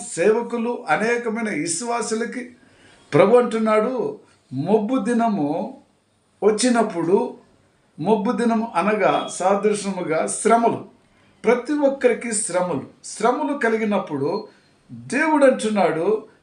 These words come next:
"నేను అది ఎక్కడ ఉన్నా కూడా వెతికి వారిని సమృద్ధిగా ఆశీర్వదించి దీవిస్తాన్, కాపాడుతాన్, కరుణిస్తాన్" అంటున్నాడు. ఎప్పుడు? మొబ్బు దినములు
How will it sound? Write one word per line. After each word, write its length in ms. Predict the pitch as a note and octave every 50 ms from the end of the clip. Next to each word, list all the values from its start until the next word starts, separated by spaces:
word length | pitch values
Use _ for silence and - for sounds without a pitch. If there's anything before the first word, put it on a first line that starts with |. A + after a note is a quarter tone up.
| _ _ -
"నేను 840 | B2+ C#3 D3 E3+ G3+ A3+ A#3+ B3 A#3 A#3+ A#3+ A#3+ A#3+ B3 B3 - -
అది 260 | F3 G3+ A3 G#3+ G3+
ఎక్కడ 340 | A3+ B3 A#3+ - D#4 D4+ D4
ఉన్నా 260 | C#4+ C#4 C#4 C#4 C4+
కూడా 320 | - A3 A3+ A3+ A3 A3+
వెతికి 800 | A3+ G#3 F#3+ F#3+ F#3+ G3 G3+ G3 - B3+ C#4 D4+ B3 D#3+ C#3+ C3 - -
వారిని 840 | C#3+ C#3 D#3 E3+ F3 F3+ F3+ E3+ F3 E3+ F3+ A#3 C#4+ C#4+ B3 D3 - - - - _ _ _ _ _ _ _ _ _ _ _ _ _
సమృద్ధిగా 1160 | - - - - D#3+ F3+ F3+ F#3 F3+ F3+ F3 D3+ D#3 F3+ F3 E3+ D#3+ C#3+ B2 A#2+ A#2+ - - - -
ఆశీర్వదించి 1040 | B2+ D3 E3+ - - - G3 F#3 F3+ E3+ E3+ E3+ E3 E3+ - A#3 B3 C4+ C4 G#3 - - C#3
దీవిస్తాన్, 1000 | B2 B2 B2+ - G3+ A3 G#3+ A3 A3+ G3+ - - - - A3 G3+ F#3+ E3 C#3+ B2+ - - - _ _ -
కాపాడుతాన్, 920 | D3 D#3+ G3 A3+ G#3+ A3 A3+ A3 A3+ A3+ G3+ - A3+ G#3+ G#3 G3 C#3 C3+ - - _ _ _ _ -
కరుణిస్తాన్" 1080 | E3+ F#3 A3 A#3 A3 A3+ G#3 - - - G#3+ G#3 G#3 F#3+ C#3 B2 - - _ _ -
అంటున్నాడు. 540 | B3 B3 - C#4 C#4 C#4 C4 A#3 G3+ - C3+ - - - _ _ _ _ _ -
ఎప్పుడు? 380 | G#3 A3 G#3+ - C4+ C4+ C4+ C4+ C4 C4 C4 C4 C4 G#3+
మొబ్బు 480 | E3 F3 G#3+ G#3 G3+ G3+ B3 B3+ G#3+
దినములు 720 | G3+ B3+ B3 B3+ B3 A#3+ B3 B3 B3 B3 B3+ B3+ C4 B3+